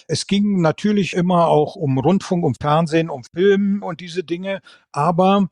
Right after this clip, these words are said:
mit dem Stichwort der Medialisierung ist ein anderer Aspekt hineingekommen, auch in die Forschung, der von dem Gedanken getragen ist, dass also unsere Wahrnehmung von Gesellschaft, unsere Auseinandersetzung mit sozialen und politischen Fragen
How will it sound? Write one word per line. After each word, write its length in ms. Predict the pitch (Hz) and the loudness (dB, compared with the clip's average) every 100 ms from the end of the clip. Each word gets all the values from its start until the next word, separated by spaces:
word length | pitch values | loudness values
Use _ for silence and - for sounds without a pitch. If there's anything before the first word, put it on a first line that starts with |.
| - - | -6 -10
mit 240 | 185 165 | -2 2
dem 120 | 175 165 | 4 2
Stichwort 560 | - 190 - 180 165 | 2 0 4 2 4
der 120 | 165 | 4
Medialisierung 1080 | 147 156 147 156 143 139 127 214 190 170 180 | 4 4 4 4 4 2 2 2 4 4 2
ist 220 | 170 - | 0 -2
ein 40 | 165 | -2
anderer 360 | 160 185 185 | 0 0 2
Aspekt 580 | 170 - - 151 - - | 0 0 -2 -2 -2 -6
hineingekommen, 800 | 165 156 151 165 175 - 175 175 | -2 0 2 2 0 0 -2 0
auch 140 | 170 | -2
in 100 | 180 | -2
die 100 | 156 | -6
Forschung, 600 | 156 135 135 165 190 190 185 - - - | -4 -2 0 0 2 0 -2 -8 -16 -2
der 160 | 156 160 | 0 2
von 200 | - 170 | 2 2
dem 160 | 170 | 4
Gedanken 400 | 160 143 143 165 | 2 2 0 0
getragen 420 | 175 - 151 156 | -4 -2 -2 0
ist, 160 | 170 - | 0 0
dass 140 | 147 | 0
also 260 | 165 147 151 | 0 0 -2
unsere 320 | 165 139 143 | -2 0 0
Wahrnehmung 540 | 117 127 196 202 170 147 | 0 2 4 4 4 2
von 240 | 151 143 | -4 -8
Gesellschaft, 580 | 135 117 120 - 131 - | -8 -2 -2 -2 -8 -8
unsere 240 | 139 139 | -10 -6
Auseinandersetzung 1080 | 127 113 135 131 196 180 143 - - 135 127 | -6 -6 -6 -2 0 2 2 0 -4 -4 -4
mit 140 | 131 - _ - | -6 -10 _ -10
sozialen 600 | 127 143 - 147 147 170 | -4 -4 0 2 2 2
und 160 | 160 - | 2 0
politischen 580 | 147 143 160 156 - | -4 -4 -4 -6 -4
Fragen 560 | 139 - 131 135 143 156 | -6 -4 0 2 2 0